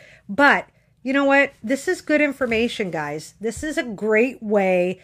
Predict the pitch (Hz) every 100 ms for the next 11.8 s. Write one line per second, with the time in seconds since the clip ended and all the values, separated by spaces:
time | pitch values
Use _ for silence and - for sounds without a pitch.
0 | _ - 214 185 190 - - - 202 185
1 | 196 262 359 - _ _ - 208 - 226
2 | 208 - 330 311 285 - 294 - - -
3 | - 208 202 - - - 190 170 196 226
4 | 240 320 285 247 175 170 170 208 311 349
5 | - - _ - 214 208 208 214 208 196
6 | 226 220 254 262 220 214 180 175 143 -
7 | - _ _ _ 190 202 262 311 320 262
8 | 311 269 247 262 262 226 226 220 214 208
9 | 196 196 190 190 160 208 160 135 - _
10 | _ 180 165 - 196 185 233 - - -
11 | - 330 339 202 147 147 175